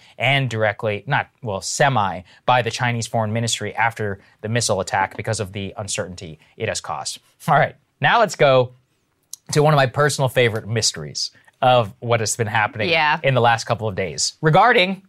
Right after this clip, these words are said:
Speaker 1: Elon Musk. So, Vice News wrote a big piece two days ago.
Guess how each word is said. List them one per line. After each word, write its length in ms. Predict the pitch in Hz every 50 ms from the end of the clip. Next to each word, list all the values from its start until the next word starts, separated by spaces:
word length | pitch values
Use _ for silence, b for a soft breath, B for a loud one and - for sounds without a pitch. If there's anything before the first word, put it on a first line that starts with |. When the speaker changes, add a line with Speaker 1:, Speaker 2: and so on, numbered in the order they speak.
| _ _ _ -
Speaker 1:
Elon 320 | 151 175 202 226 233 233
Musk. 400 | 262 302 339 - - - - - b b b b b b -
So, 300 | - - 220 135 - - _ _ _ b b b b _
Vice 480 | 139 135 127 202 247 320 370 370 - -
News 460 | 214 202 160 131 110 110 - - - - -
wrote 420 | - 107 120 139 147 143 147 143 - _ _ _
a 180 | - 131 120 95 101 - _ _ _ _ -
big 400 | 269 262 254 247 180 156 - -
piece 600 | - - 170 127 95 - - - - - - - - _ _ _ _
two 200 | - - 196 214
days 260 | 196 175 135 123 107 107
ago. 200 | - - -